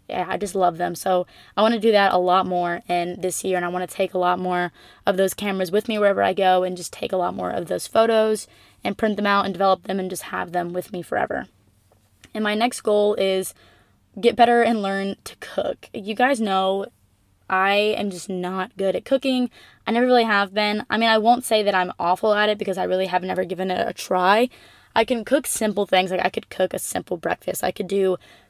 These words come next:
bacon or sausage and eggs and omelets and things like that. But when it comes to, like, cooking an actual home-cooked meal, I wouldn't know where to start.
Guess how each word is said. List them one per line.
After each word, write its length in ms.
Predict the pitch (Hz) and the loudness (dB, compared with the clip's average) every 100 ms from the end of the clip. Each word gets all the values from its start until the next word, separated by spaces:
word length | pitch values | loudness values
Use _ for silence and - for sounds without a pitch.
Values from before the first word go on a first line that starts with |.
| _ - 202 | _ -14 -2
bacon 320 | 214 208 202 | 0 0 -2
or 80 | 190 | -2
sausage 420 | - 190 180 202 | 2 2 2 -4
and 140 | 202 - | -4 -2
eggs 440 | - 190 185 185 180 | 4 6 6 4 -2
and 380 | 190 185 185 - | -6 -4 -6 -6
omelets 360 | - 180 196 - | -2 0 0 -2
and 80 | 214 | -4
things 180 | 214 | -2
like 160 | 214 208 | 0 2
that. 380 | 220 220 220 - | 2 2 2 0
But 280 | 202 196 - _ _ - | 2 2 0 _ _ -2
when 100 | 220 | -2
it 80 | |
comes 240 | 214 240 233 | 0 0 2
to, 80 | 240 | 2
like, 200 | 214 - | 2 2
cooking 340 | 220 208 202 | -4 -2 -2
an 80 | 190 - | -4 -4
actual 500 | - 175 - 208 190 | -2 -2 0 0 0
home-cooked 440 | 185 185 185 190 - | -2 -4 -4 -4 -4
meal, 240 | 180 185 | -2 0
I 140 | 180 | 0
wouldn't 320 | 185 170 185 196 | 0 2 0 0
know 140 | 180 | 2
where 120 | 180 | 2
to 80 | 170 | 0
start. 460 | - - 170 202 | -4 0 4 4